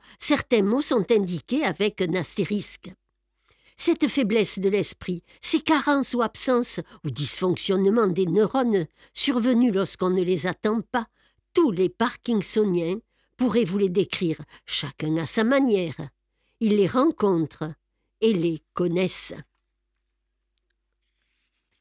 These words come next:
Je rajouterai à ceci quelques mots que nous retrouvons un peu plus loin dans le texte. Quant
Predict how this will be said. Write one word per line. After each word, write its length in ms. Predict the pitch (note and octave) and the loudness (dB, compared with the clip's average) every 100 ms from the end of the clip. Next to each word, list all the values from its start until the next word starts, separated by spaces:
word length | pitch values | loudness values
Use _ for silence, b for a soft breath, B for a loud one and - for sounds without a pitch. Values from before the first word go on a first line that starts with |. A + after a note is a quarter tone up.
| _ _ | _ _
Je 140 | G#3+ C4 | -2 2
rajouterai 600 | D#4 F4+ F#4+ C#4 A3+ B3 | 2 2 0 2 2 2
à 80 | |
ceci 460 | G3 - A#3 - D4+ | 0 -2 -2 0 0
quelques 320 | - G3 - | 0 -2 0
mots 260 | A#3 C4+ C#4 | 2 4 2
que 140 | - | 0
nous 160 | F#3+ G3 | 2 2
retrouvons 600 | B3+ - - G3 A3 G#3+ b b - | 0 -2 -4 0 0 0 b b -8
un 160 | - D4+ | 0 2
peu 180 | - C4 | 2 -2
plus 220 | - G#3 | 0 -2
loin 220 | F#3+ G3 | 2 2
dans 200 | F#3+ F3+ | 2 0
le 160 | F#3+ F3+ | 0 -2
texte. 520 | - F#3 - - G3+ F3+ _ _ _ _ _ _ _ _ _ _ _ _ _ _ _ _ _ _ _ _ | -2 -4 -4 -8 -8 -8 _ _ _ _ _ _ _ _ _ _ _ _ _ _ _ _ _ _ _ _
Quant 140 | D#4+ | 0